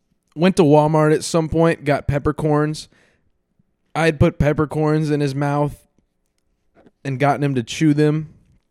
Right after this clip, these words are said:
That didn't help. It's supposed to be a cure-all for, like, getting high. It's supposed to break you out of it. But dude was way too far gone. I don't know.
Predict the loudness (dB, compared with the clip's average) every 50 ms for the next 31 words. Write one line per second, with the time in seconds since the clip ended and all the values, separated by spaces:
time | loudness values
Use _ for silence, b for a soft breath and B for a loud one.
0 | _ _ _ _ _ _ _ _ _ _ -20 B B B B B B B -4 -4
1 | -2 -2 -2 -2 -2 -4 -4 -4 -4 -6 -6 _ -6 -6 -6 -4 -6 -2 2 2
2 | 2 2 2 0 -2 -2 -2 -2 -4 -2 0 0 2 4 4 4 2 2 0 -4
3 | -4 -4 -4 -4 -4 -6 -6 -6 -6 -6 -8 -8 -8 -8 -6 -6 -8 -8 -8 -6
4 | -8 -8 -6 -6 -4 -2 -2 -2 -2 -4 -4 -4 -4 -4 -4 -4 -6 -6 -6 -8
5 | -8 -4 0 2 2 2 0 -2 -8 b b b b b b -6 -6 -4 -2 -2
6 | -2 -2 -4 -6 -8 -6 -4 -4 -2 -2 -2 -4 -4 -4 -4 -4 -6 -6 -4 -2
7 | -2 -2 -2 -2 -2 -2 -2 -4 -4 -6